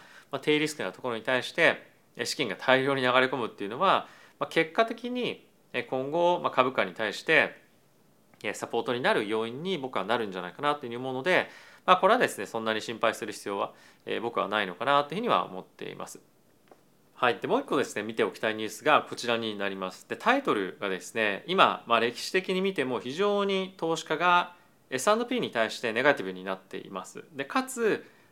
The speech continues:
ビッグテックの銘柄に対しても、まあ、すごくですね、今、まあ、ネガティブな反応をしていますよということをですね、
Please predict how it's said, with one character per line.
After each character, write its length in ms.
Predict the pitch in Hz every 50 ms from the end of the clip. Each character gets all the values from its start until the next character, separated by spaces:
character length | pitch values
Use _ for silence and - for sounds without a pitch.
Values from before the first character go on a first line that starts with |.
| _ _
ビ 180 | 113 127 135 139
ッ 60 | -
グ 100 | - 190
テ 140 | 185 - 202
ッ 140 | 196 202 -
ク 260 | - 107 95 90 -
の 80 | - 104
銘 160 | 110 110 110
柄 200 | 107 113 113 110
に 60 | 107
対 180 | - 123 117 113
し 80 | -
て 100 | - 135
も、 340 | 147 180 190 175 127 98 - - - - _ _ -
ま 40 | 143
あ、 20 |
す 100 | - -
ご 80 | 240 269
く 80 | - 127
で 80 | 101
す 100 | - - 104
ね、 80 | 98
今、 280 | 107 117 110 98 85 - 110
ま 140 | 120 120
あ、 20 | 123
ネ 80 | 135 131
ガ 80 | 123
テ 80 | - 98
ィ 40 | 95
ブ 60 | 90
な 60 | 85
反 180 | 98 104 104 104
応 60 | 98
を 40 | 95
し 100 | - -
て 100 | 120 110
い 40 | 113
ま 120 | 117 117
す 100 | - -
よ 100 | 110 104
と 140 | - 90 87
い 100 | 98 104
う 60 | 101
こ 100 | - 117
と 200 | 113 131 113 95
を 60 | - -
で 80 | 92
す 100 | - -
ね、 180 | 98 95 90